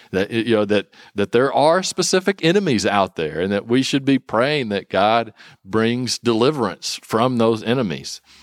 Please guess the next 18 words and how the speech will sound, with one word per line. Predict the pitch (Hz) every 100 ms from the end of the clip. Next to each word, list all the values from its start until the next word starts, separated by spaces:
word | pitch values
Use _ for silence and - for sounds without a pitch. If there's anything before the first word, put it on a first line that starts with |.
| -
Uh, | 92 92
Psalm | 123 123 127 117
eighty-eight | 123 127 113 113 87 -
is | 95 90 90
the | 92
last | 98 98 98
one | 113 104 95
that | 92
we're | 98 92
gonna, | 95 95 104
we're | 98
gonna | 95 90
stop | - 107 101
today. | - 104 101 87 85 _ - - -
Psalm | - 107 117
eighty-eight, | 110 123 127 107 90 - _ _ -
um, | 95 95 92 95 - _ -
is, | 104 90 -